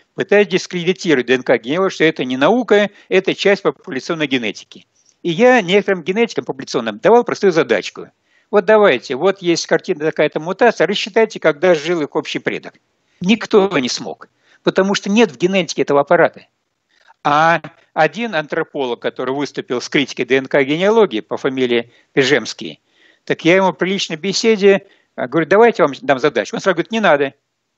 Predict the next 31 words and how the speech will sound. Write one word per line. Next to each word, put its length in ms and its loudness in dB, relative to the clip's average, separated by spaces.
Ему 240 -8
даже 240 0
задачка 340 -2
не 120 -10
понадобилась. 340 -2
Он 40 -2
говорит: 140 -6
«Я 100 4
в 40 6
этом 180 0
ничего 240 -4
не 100 -4
понимаю». 580 0
Я 160 4
говорю: 160 0
«Какого 320 -2
же 140 -2
рожна 320 0
вы 100 2
пи-, 220 -2
подписали 640 0
письмо 360 0
против 380 0
Д 80 6
Н 100 -2
К 140 4
генеалогии?» 640 0
Ну, 120 0
ответ-то 420 -2
я 200 -2
знал. 340 -4